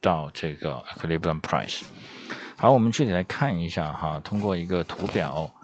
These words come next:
我们来看一下哈，这个equilibrium price跟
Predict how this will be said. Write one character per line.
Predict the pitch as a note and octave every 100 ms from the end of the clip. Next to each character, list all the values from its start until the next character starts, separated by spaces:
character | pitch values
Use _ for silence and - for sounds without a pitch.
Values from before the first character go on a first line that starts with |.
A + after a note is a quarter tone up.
| - - - - - - -
我 | F2+
们 | F#2
来 | F2+
看 | - A#2+ F2
一 | D#2
下 | - D#2+
哈， | B1+ - E2 C#2 C#2 -
这 | - G#2+ F2+
个 | - F2+ E2 F#2
equilibrium | G#2 A2 B2+ C3 B2 G#2+ G2+ A2 A2 _ _ _ -
price | - B2 F2 D#2+ F#2+
跟 | F#2